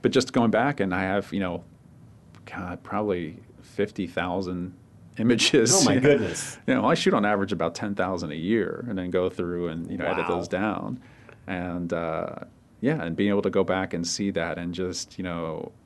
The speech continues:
Speaker 1: uh, s-, I guess seeing it as sort of a legacy, too, and just seeing what I've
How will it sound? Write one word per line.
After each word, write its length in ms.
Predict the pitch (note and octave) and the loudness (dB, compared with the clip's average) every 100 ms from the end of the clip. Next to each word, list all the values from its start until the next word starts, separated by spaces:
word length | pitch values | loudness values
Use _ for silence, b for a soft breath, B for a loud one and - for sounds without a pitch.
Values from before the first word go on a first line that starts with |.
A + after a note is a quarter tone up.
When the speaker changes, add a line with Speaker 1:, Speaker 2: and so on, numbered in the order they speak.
| - | -10
Speaker 1:
uh, 200 | E2+ D#2 D#2+ | -6 -4 -6
s-, 180 | - - | -10 -6
I 60 | B2 | 0
guess 180 | A#3 A#3 | 2 4
seeing 180 | C4+ | 2
it 40 | G#3 | 2
as 80 | - | 2
sort 160 | D3+ | 0
of 80 | C3+ | 0
a 40 | |
legacy, 440 | G2+ G2 A2+ - D#2 | 0 2 0 -4 -10
too, 220 | - G#2+ | -6 -6
and 120 | E2+ | -6
just 160 | E2+ - | -8 -8
seeing 400 | - F#2 F2+ E2+ | -6 -4 -6 -4
what 160 | F#2 F2+ | -2 -2
I've 220 | F2 | -4